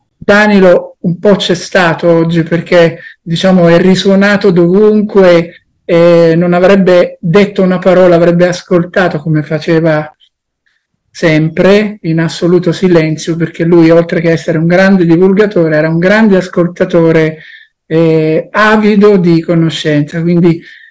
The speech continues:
veramente tante grazie, eh, Telmo. Io resisterò alla tentazione di chiederti un sacco di cose, magari te ne chiederò una o due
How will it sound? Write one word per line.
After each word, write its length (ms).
veramente 760
tante 420
grazie, 880
eh, 680
Telmo. 500
Io 300
resisterò 1000
alla 140
tentazione 680
di 140
chiederti 680
un 200
sacco 540
di 100
cose, 380
magari 360
te 140
ne 140
chiederò 360
una 380
o 60
due 720